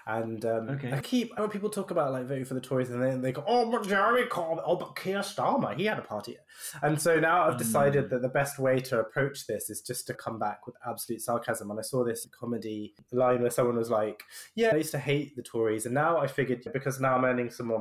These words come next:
Speaker 1: money, I, I think I might
Speaker 2: Hmm.
Speaker 1: actually start voting Tory because I don't wanna pay taxes.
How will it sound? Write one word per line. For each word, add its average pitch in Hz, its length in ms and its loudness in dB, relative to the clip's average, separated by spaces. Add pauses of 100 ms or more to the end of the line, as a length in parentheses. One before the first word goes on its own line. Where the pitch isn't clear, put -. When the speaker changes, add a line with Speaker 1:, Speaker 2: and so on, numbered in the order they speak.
Speaker 1:
money, 98 300 -4 (480)
I, 139 80 0 (100)
I 123 40 -6
think 143 180 0
I 127 40 2
might 123 160 2
Speaker 2:
Hmm. 107 60 -8
Speaker 1:
actually - 260 -10
start 110 240 -4
voting 139 280 -2
Tory 175 320 -2
because 135 400 -2
I - 60 -4
don't 127 160 0
wanna 107 140 -4
pay 113 100 -8
taxes. 147 480 -6